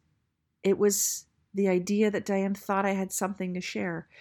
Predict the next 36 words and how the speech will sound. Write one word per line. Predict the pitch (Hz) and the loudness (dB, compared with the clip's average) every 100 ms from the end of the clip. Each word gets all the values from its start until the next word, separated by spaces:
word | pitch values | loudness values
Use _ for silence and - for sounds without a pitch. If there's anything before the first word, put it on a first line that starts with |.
| - - | -12 0
more | 214 233 | 4 6
than | 233 220 | 4 2
any | 208 220 254 - | 2 4 2 2
inner | 214 208 | 2 2
confidence | - 190 185 175 165 - | 2 -2 0 -2 -2 -2
that | - 175 | -2 2
led | 190 208 | 2 4
me | 226 | 2
to | 220 220 | 0 -2
attend | 208 208 170 170 | -2 -2 -2 -4
the | |
first | - - 190 208 - - | -8 -4 -2 -2 -4 -8
information | 180 175 175 165 - 170 | -8 -6 -6 -6 -6 -8
session. | 170 - 170 - 76 - _ _ _ _ _ _ _ - | -8 -6 -6 -8 -10 -14 _ _ _ _ _ _ _ -8
What | 180 180 | 0 2
I | 175 | 2
heard | - 196 196 | 0 2 2
excited | 190 - - 180 180 - | 2 -2 -2 -2 -2 -4
me. | 160 151 - - - | -8 -8 -12 -20 -2
My | 196 | 2
dream | 185 202 233 | 4 4 4
of | 208 180 | 4 2
writing | 196 226 233 196 185 | 4 4 2 0 0
and | |
of | 196 - | -2 0
being | 226 226 | 0 2
an | 226 - | 2 4
author, | 202 247 - 208 175 - | 6 4 4 2 2 2
oh, | 156 240 254 | 2 2 2
it | 202 | 0
grew | - 233 240 214 | -2 -2 0 0
legs | 220 226 233 226 | 2 4 4 0
and | - 202 190 196 | -2 0 0 4
burst | 214 233 - - | 4 4 0 -4
wide | 196 196 190 202 214 - | 0 4 6 6 4 2
open. | 190 190 190 143 139 | 0 0 0 -2 -4